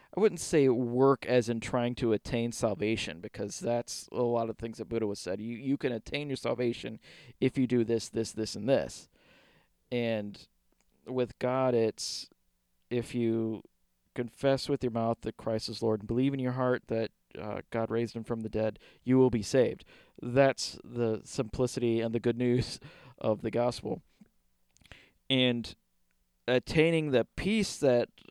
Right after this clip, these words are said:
you know, Paul talks about, uh, a lot in the Gospels, um, it comes through giving yourself up to the Holy Spirit, and that's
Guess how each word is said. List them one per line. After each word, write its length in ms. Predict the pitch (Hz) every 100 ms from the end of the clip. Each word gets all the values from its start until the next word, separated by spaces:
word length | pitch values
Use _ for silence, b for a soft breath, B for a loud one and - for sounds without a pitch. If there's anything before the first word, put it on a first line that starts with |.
| -
you 80 | 123
know, 180 | 123 -
Paul 340 | - 135 160 156
talks 360 | 143 131 -
about, 380 | 110 113 107 -
uh, 60 | 113
a 240 | 110 107
lot 460 | 113 120 120 127 113
in 140 | 117
the 80 | 113
Gospels, 500 | 110 110 - 117 - B B B B _ -
um, 380 | 110 - 50 - -
it 140 | -
comes 380 | - 143 143 -
through 500 | 147 139 135 131 120 b b b b - 135 117
giving 280 | 135 135
yourself 340 | 127 123 131 120
up 140 | 123
to 100 | 127
the 100 | 113
Holy 240 | 120 117 98
Spirit, 380 | - 127 104 117
and 180 | 113
that's 580 | 120 131 135 - - -